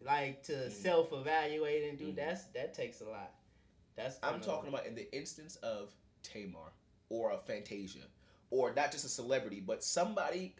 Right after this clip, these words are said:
Speaker 2: attempts suicide and they, God willing, make it through. If you have a child, I believe you need to find somewhere else until you're right. I'm not talking on no other situation of if they're, I'm talking about that situation. You attempt it, you, you get through it,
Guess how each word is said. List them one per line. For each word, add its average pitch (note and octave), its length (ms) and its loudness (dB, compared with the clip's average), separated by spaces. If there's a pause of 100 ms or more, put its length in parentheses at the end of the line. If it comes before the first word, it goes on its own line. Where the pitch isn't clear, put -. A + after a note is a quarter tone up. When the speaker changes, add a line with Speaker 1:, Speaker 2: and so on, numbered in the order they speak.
Speaker 2:
attempts D#3+ 440 -4
suicide B2 580 -4
and G2 180 -6
they, A#2+ 300 0 (680)
God C#3+ 360 4
willing, C#3+ 320 0 (100)
make C3+ 200 -2
it C3+ 100 -8
through. C#3+ 300 -8 (640)
If D3 180 -4
you E3 80 2
have D3+ 100 2
a C#3 40 -4
child, C#3+ 360 0
I A2+ 100 -2
believe A#2 420 -6
you A2 60 -12
need A#2+ 120 -12
to A#2 80 -10
find A#2+ 340 -6
somewhere B2 260 -4
else A2 180 -2
until F#2+ 240 -10
you're G#2 140 -8
right. F#2 260 -8 (500)
I'm A#2+ 160 -2
not B2+ 220 -4
talking C#3 260 -4
on A#2 120 -6
no C3+ 120 0
other E3+ 120 -4
situation D3 580 -6
of A2+ 140 -6
if C#3 240 0
they're, C3 240 2 (240)
I'm D3 120 -4
talking D3 140 -2
about G2+ 160 -2
that B2+ 180 2
situation. G#2+ 580 -8
You G#2+ 120 -6
attempt E3 420 -6
it, E3 200 0 (120)
you, A#2+ 120 -10 (360)
you G#2 160 -8 (100)
get D3+ 220 -4
through D3 260 -6
it, D3+ 220 -6